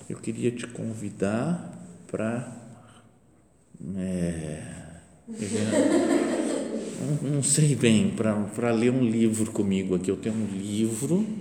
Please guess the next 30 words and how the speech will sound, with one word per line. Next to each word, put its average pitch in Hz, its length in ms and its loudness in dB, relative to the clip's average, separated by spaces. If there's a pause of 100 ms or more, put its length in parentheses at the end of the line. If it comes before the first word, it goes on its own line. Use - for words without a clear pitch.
(1900)
que 170 80 4
fala - 640 6
umas 170 240 4
coisas 143 340 4
de 131 120 2
religião. 120 1040 2 (1000)
Não 151 80 0
sei 226 200 2
se 233 140 2
você 175 240 6
gosta, 95 640 4
né? 98 220 0 (880)
Se - 180 2
você 247 160 0
não 262 200 2
gosta, 131 760 6
pode 135 220 6
ficar 208 260 2
à - 20 6
vontade 202 520 4
de 175 60 -6
falar 151 240 2
não 135 240 6
pra 135 160 8
mim. 127 280 6
Pode 202 180 8
falar 208 320 4
no 127 140 2
tempo, - 240 -2 (100)
pode, 135 180 6